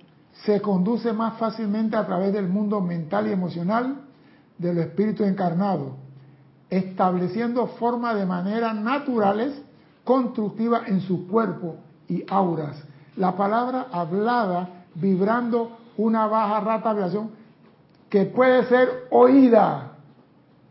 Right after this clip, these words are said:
Porque tú puedes estar diciendo, "Yo te amo", pero la otra persona te oyó.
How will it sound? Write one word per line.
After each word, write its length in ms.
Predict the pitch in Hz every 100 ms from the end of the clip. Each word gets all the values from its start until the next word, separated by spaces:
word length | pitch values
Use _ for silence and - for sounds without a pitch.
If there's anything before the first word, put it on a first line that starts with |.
| _ _ _ _ -
Porque 220 | 175 196
tú 180 | 180 202
puedes 240 | 247 233
estar 180 | 233 240
diciendo, 400 | 220 240 233 233 202 - - - - 170
"Yo 140 | 196
te 220 | 196 208 202
amo", 160 | 190 147 - - -
pero 160 | 170
la 60 | 160
otra 240 | 151 185 165
persona 240 | 147 180
te 80 | 175
oyó. 220 | 151 151